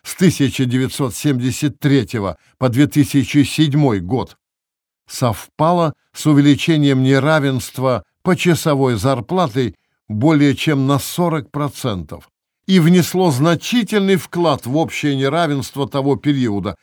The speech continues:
сравнимый с вкладом повышения надбавок за квалификацию. В то же время более институциональные механизмы равенства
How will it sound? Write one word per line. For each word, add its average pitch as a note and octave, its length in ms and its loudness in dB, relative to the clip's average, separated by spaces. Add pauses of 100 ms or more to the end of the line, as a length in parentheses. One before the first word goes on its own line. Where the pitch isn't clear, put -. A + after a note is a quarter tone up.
(140)
сравнимый C#3 720 0
с - 80 -10
вкладом B2+ 580 -4
повышения A#2 640 -4
надбавок G#2 720 -6 (280)
за A2 220 -4
квалификацию. A2 1000 -8 (1200)
В - 160 -18
то F#3+ 240 4
же D3 180 2
время C3+ 500 0 (220)
более E3 480 4 (160)
институциональные E3 1300 0
механизмы C#3 760 0
равенства A#2+ 800 -4